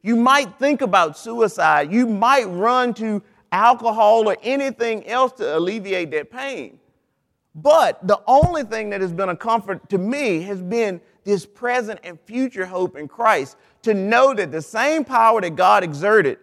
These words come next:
not just to save me before I was born, but to raise Christ from the dead.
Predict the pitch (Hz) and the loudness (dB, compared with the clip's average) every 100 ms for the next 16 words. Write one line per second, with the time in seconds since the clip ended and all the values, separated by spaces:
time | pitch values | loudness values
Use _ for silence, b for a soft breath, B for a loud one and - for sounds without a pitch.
0 | b b b 190 277 302 233 262 262 175 | b b b 0 2 0 0 -2 0 -6
1 | - 202 226 254 208 208 190 156 147 190 | 0 2 2 0 -2 -2 -2 0 -2 2
2 | 208 196 180 156 143 233 247 151 - b | 4 4 2 -2 -2 -2 0 -2 -6 b
3 | - 247 208 156 147 233 247 254 247 _ | -12 -10 -8 -10 -10 -10 -8 -10 -12 _
4 | - 196 185 185 180 147 113 120 170 165 | -6 -4 -4 -6 -14 -16 -14 -8 -4 -4
5 | 117 | -4